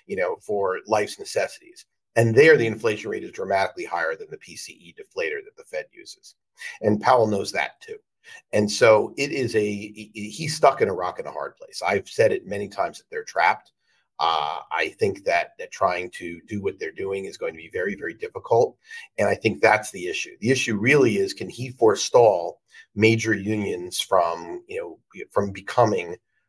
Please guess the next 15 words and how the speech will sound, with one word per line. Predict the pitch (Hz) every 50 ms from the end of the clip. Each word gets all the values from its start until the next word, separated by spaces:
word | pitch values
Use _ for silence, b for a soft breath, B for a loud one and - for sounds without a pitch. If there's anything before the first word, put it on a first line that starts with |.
| _ _
uh, | - 85 85 85 85 - -
more | 107 107 110 110 107
powerful | 107 - 98 95 92 92 90 - - 98 90 85 85 - - 87
and | 87 87
more | 85 85 85 -
strident | - - 87 82 82 85 85 76 76 - -
in | - 98 92
the | 90 87
face | - - 90 87 87 87 - -
of | 82 82 - -
what | - - - - 101 101 95
is | 98 92 -
obviously | 82 82 98 95 - 92 85 78 - - 90 87 73
consumer | - - - - - 90 82 85 82
inflation | 80 - - 92 85 82 - - - 76 73 -